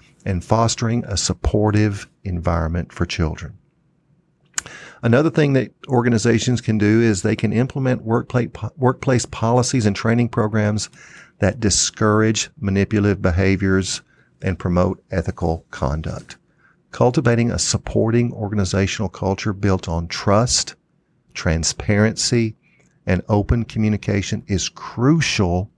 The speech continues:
for fostering collaboration and innovation while discouraging manipulative tendencies. So if we recognize and reward collaborative efforts,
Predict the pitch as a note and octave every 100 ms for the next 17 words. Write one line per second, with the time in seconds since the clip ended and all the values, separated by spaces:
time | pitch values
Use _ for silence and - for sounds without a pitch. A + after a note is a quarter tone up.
0 | - G2+ - F2+ F2+ - F#2 F#2 F2+ E2+
1 | F2 F#2+ F2+ A#2+ - C3+ C3 - - -
2 | - - F#2 A2 A#2 B2 A2+ A2+ - A#2
3 | A2 G2 F2+ F2+ - - - - - G#3
4 | G3+ D3+ B2+ G#2 G#2+ G2+ G#2 A#2+ C3 C#3
5 | - _ _ _ - G2 F#2 E2+ G#2 G2
6 | G#2 G#2+ A2+ - - F#3+ G#3 F#3 B2 -
7 | - E2+ D#2 - - _ _ _ _ _
8 | _ - - - - - - _ _ _
9 | - C3+ A#2 D#3+ F3+ G#2 A#2 D#3+ D#3 C3+
10 | G#2+ G2 G2 G2+ - - - - F#2 F2+
11 | F2 F#2 G#2 B2 A2 G#2 - - F2 F#2+
12 | G#2+ G#2+ G#2 - G2+ F2+ F#2+ F#2 - -